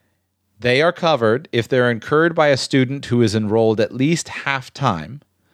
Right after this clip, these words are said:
but it only qualifies up to the amount that the college says, eh, that the college estimates. So let's say that, I think you said you have a son. Yeah, son. So if you have a son who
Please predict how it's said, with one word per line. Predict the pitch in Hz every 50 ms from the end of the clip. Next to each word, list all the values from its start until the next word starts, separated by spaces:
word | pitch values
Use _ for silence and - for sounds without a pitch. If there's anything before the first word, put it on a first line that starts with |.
| _ _ _ _ _ _ _ _ _ _ _ _ _ _ _ - 123 -
but | - 135 127 123
it | 123 117
only | 127 139 160 185 170
qualifies | - - 175 160 160 156 156 139 - - 123 113 113 113 104 - -
up | - 131 135 - -
to | - 156 151
the | 143 151 151
amount | 139 127 117 110 107 104 98 104 107 - - - _ _ _ _ -
that | 113 107
the | - 117
college | - - 120 117 113 110 110 104 98 92
says, | - - 120 110 104 101 98 92 -
eh, | 101 107 -
that | 113 110 110 98 -
the | 110
college | - 110 101 101 98 - -
estimates. | 107 107 - - - 98 92 87 73 - - - - - - - - -
So | - - 135 131 123 117 113 110 107
let's | 104 110 120 117 -
say | - 131 123 117 117 113 110
that, | 98 113 110 107 107 107 - -
I | 101
think | - 127 123 -
you | 113 104
said | - - - 107 101
you | 101
have | 95 90
a | 90 -
son. | - - - 101 92 90 87 85 87 - - -
Yeah, | - 98 80 85
son. | - - 123 101 90 87 - - - -
So | - - 143 139 127 123 120 123 127 - -
if | - - - - - - 127 -
you | 127 135 127
have | 127 131 127 113
a | 113
son | 101 - - 135 127 127 120
who | 110 123 120 113 107 98